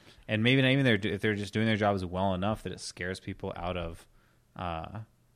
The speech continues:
doing something. Like, we can't know. It's true that we can't know, but, like, what's the other option? We just get rid of them until a few more buildings blow up, and then we go, "Okay, maybe we do need some security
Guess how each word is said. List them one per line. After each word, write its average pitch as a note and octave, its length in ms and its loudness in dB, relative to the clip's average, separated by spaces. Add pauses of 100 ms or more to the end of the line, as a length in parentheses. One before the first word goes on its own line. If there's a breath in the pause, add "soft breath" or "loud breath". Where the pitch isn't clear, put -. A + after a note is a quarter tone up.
(640)
doing F#2+ 360 -2
something. E2+ 540 -10 (260)
Like, F2 300 -6 (280 soft breath)
we G#2+ 140 2
can't A2+ 360 0
know. F2 280 -4 (140)
It's - 160 -10
true B2 240 4
that A2 80 0
we F#2+ 120 -2
can't - 260 -6
know, E2 260 -8 (500 soft breath)
but, F2 300 0 (640)
like, F2 260 -6
what's F#2+ 220 -4
the F#2+ 80 -4
other F2 200 -2
option? G2 440 -2
We F2+ 120 -6
just E2+ 280 -6
get - 140 -8
rid G2 140 2
of G2+ 100 2
them F2+ 320 -4 (180)
until A2+ 480 4
a A2 40 4
few G#2 240 2
more G2+ 200 4
buildings G#2+ 420 0
blow B2+ 180 4
up, C3 200 2
and F2+ 120 -6
then F#2+ 120 -2
we F#2+ 100 -2
go, F#2+ 140 2
"Okay, A2+ 240 0
maybe G2+ 200 -2
we G2 160 0
do G2 240 0
need F2+ 240 -2
some F2+ 220 -6
security F2 680 -8